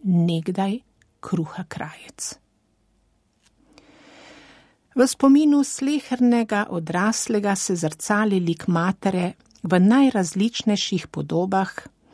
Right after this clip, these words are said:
in značilnost dobre matere je,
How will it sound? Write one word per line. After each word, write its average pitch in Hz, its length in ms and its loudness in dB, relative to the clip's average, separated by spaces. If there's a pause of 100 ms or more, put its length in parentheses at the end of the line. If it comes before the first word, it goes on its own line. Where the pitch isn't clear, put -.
(720)
in 202 160 8
značilnost 240 800 2
dobre 185 300 -2
matere 156 500 -4
je, 185 380 -2